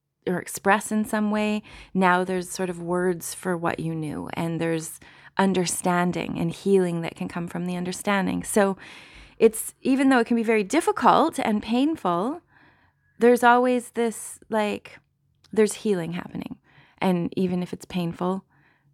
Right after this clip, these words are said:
to feel what you need to feel, you can't heal what you can't feel. So just know whatever's coming up has been stuck there for a while, and it needs to be released and felt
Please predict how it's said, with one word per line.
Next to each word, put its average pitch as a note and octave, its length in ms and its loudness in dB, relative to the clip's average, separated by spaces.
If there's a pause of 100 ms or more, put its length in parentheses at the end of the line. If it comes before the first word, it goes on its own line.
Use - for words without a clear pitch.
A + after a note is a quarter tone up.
to - 140 -4
feel F3+ 460 0
what E3+ 140 -2
you F3+ 80 2
need F3+ 200 -2
to F3 100 -8
feel, F3+ 600 0 (840)
you F#3+ 280 2
can't A#3+ 400 2
heal A#3 320 4
what G3+ 160 0
you F#3 80 2
can't A3 320 2
feel. G3+ 320 4
So F#3 400 4 (280)
just B3 240 0
know A#3+ 180 6
whatever's A3 420 4
coming A#3+ 300 2
up G3+ 240 -2
has F#3 240 -2
been F3 480 -4
stuck - 400 0
there B3 200 2
for B3 140 0
a A#3+ 80 4
while, G#3 520 2
and F3+ 260 -4
it F3 140 -8
needs F3+ 260 -8
to - 100 -14
be F3+ 120 -2
released E3 520 -4
and E3+ 160 -2
felt - 340 -2